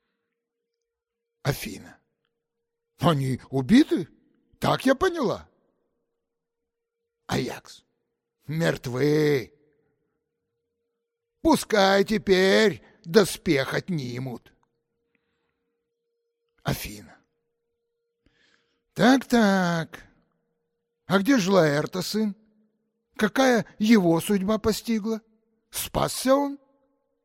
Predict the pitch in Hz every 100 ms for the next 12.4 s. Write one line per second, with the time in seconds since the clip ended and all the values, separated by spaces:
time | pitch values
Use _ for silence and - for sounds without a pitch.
0 | _ _ _ _ _ _ _ _ _ _
1 | _ _ _ _ _ _ _ _ _ _
2 | - 135 113 - - - _ _ _ _
3 | _ _ _ _ - - - 139 147 131
4 | 151 151 139 - - - 151 - 165 165
5 | 196 - 302 277 - _ _ _ _ _
6 | _ _ _ _ _ _ _ _ _ _
7 | _ _ _ _ _ _ _ _ _ 131
8 | - 101 87 - _ _ _ _ - 214
9 | 320 175 - - _ _ _ _ _ _
10 | _ _ _ _ _ 156 220 254 294 285
11 | 269 - 147 185 226 226 - 233 127 113
12 | 110 92 -